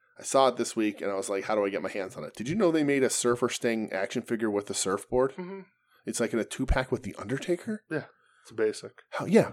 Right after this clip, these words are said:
Speaker 1: that's fine. He has a surfboard.
Speaker 2: Yeah.
Speaker 1: It's in the, he's
Speaker 2: He's in the white gear.
Speaker 1: Yeah,
Speaker 2: Yeah,
Speaker 1: with a
Speaker 2: uh-huh.
Speaker 1: surfboard.
Speaker 2: Yeah.
Speaker 1: It's like, what? When did Sting have a surfboard?
Speaker 2: Yeah. Oh, he never did. It's
Speaker 1: No.
Speaker 2: just, no,
Speaker 1: I'm
Speaker 2: no.
Speaker 1: like, "This is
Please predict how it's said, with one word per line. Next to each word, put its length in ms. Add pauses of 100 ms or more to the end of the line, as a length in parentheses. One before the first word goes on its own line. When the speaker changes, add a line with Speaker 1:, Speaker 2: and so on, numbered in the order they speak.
Speaker 1:
that's 160
fine. 160
He 100
has 120
a 40
surfboard. 520
Speaker 2:
Yeah. 140 (220)
Speaker 1:
It's 80
in 80
the, 100
he's 220 (460)
Speaker 2:
He's 160
in 120
the 80
white 260
gear. 260
Speaker 1:
Yeah, 280
Speaker 2:
Yeah, 100
Speaker 1:
with 100
a 40
Speaker 2:
uh-huh. 80
Speaker 1:
surfboard. 500
Speaker 2:
Yeah. 160 (200)
Speaker 1:
It's 120
like, 100
what? 220 (240)
When 120
did 120
Sting 200
have 120
a 40
surfboard? 640 (200)
Speaker 2:
Yeah. 60
Oh, 60
he 60
never 240
did. 240
It's 80
Speaker 1:
No. 220
Speaker 2:
just, 80
no, 240 (100)
Speaker 1:
I'm 100
Speaker 2:
no. 60
Speaker 1:
like, 100 (180)
"This 180
is 100